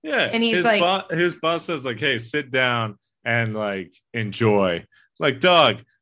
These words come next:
Speaker 1: let me whip out my fucking job description and you can point out to me where it says I need to watch this woman who wants to fuck me.
Speaker 2: Mm-hmm.
Speaker 1: Do a song." Dog,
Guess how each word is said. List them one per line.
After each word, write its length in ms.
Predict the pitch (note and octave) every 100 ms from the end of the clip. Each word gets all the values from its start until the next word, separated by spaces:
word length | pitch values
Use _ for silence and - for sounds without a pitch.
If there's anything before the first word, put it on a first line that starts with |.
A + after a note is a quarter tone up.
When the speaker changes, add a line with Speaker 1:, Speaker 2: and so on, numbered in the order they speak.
| -
Speaker 1:
let 80 | D3+
me 80 | F3
whip 300 | D3+ E3+ F3
out 220 | F3 D3+
my 140 | C#3+
fucking 480 | A#2+ D#3+ D3 C#3 A#2+
job 280 | B2 C3 C3+
description 640 | B2 A2+ G#2+ G2 - G#2 G#2
and 100 | A#2
you 80 | B2
can 180 | C#3+
point 260 | A#2 D#3 D#3
out 140 | D#3 D3+
to 60 |
me 160 | C#3 C3+
where 280 | B2 C3 C3+
it 100 | B2
says 240 | C3 A2+
I 80 | A#2+
need 200 | A#2+ B2
to 80 | G#2
watch 500 | G2+ A#2 C3 C3+ -
this 240 | B2+ A#2+
woman 360 | A#2+ B2+ B2 A2+
who 120 | A2+
wants 280 | A2+ A2 A2
to 80 | F#2
fuck 380 | - B2+ A#2
me. 260 | F#2 F2+ E2 _ _ A3
Speaker 2:
Mm-hmm. 260 | A#3 B3
Speaker 1:
Do 260 | D3 E3 F#3+
a 60 | F3
song." 580 | - D#3+ C#3 C3 B2 A2+ - - _ _ _ _ - B2
Dog, 320 | F3 E3 D3+